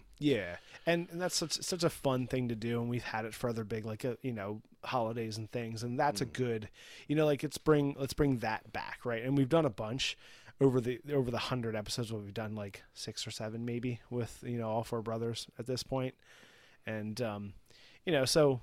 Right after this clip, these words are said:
Speaker 1: it's, it's a significant thing that we like to save for important, you know, events, like getting together to drink on Saint Patrick's Day,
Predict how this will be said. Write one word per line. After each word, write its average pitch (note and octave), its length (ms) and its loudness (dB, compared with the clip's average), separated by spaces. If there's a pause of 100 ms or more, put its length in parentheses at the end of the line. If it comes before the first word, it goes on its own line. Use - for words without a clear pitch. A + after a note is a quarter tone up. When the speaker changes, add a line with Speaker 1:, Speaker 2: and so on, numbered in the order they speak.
(160)
Speaker 1:
it's, C3+ 300 -2
it's - 120 -4
a C3 60 0
significant B2 640 0
thing A2 280 -2
that G2 120 -8
we A2 80 -2
like G#2+ 260 -4
to - 80 -10
save G#2+ 420 -2
for A2+ 280 -4
important, A2 560 -4
you G#2+ 140 -10
know, F#2 220 -10 (280)
events, G#2 560 -6
like G#2 380 -10
getting G#2+ 220 -14
together B2 260 -6
to E3 100 -2
drink D3+ 380 2
on A2 100 -6
Saint D#3+ 220 -2
Patrick's G#2 440 2
Day, - 240 -14